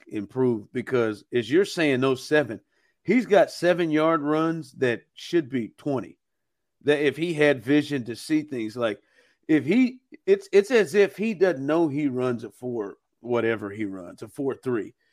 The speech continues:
Like, he's, he's running in there like he is, like he is Bam Morris. Like, he's just looking for physical contact. That's what he, and he's not, he's not running away. He's not trying to get a hole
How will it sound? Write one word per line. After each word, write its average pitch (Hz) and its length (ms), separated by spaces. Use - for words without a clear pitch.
Like, 160 280
he's, 214 420
he's 226 320
running 156 360
in 143 80
there 139 220
like 127 280
he 180 240
is, 113 320
like 123 260
he 180 180
is 127 180
Bam 127 400
Morris. 139 600
Like, 127 180
he's 180 260
just 131 280
looking 135 400
for 117 160
physical 127 560
contact. 123 680
That's 165 240
what 156 100
he, 139 120
and 143 120
he's 202 240
not, 214 180
he's 254 220
not 277 220
running 185 260
away. 147 320
He's 196 240
not 262 180
trying 190 300
to 139 80
get 143 300
a 127 120
hole 117 520